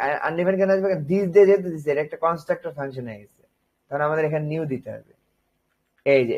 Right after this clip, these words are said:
এইখান থেকে ওইটা আসছে, এখন বুঝছো? এই দেখো এসে পড়ছে। দেখো এই যে আমি কিন্তু এই যে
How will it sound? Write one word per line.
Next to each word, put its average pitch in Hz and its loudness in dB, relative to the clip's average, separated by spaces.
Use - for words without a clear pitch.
এইখান 202 6
থেকে 208 0
ওইটা 143 0
আসছে, - -16
এখন 143 -4
বুঝছো? 131 -10
এই 131 0
দেখো 110 -8
এসে 107 -20
পড়ছে। - -20
দেখো 147 0
এই 123 0
যে 131 4
আমি 170 2
কিন্তু 202 0
এই 190 8
যে 196 6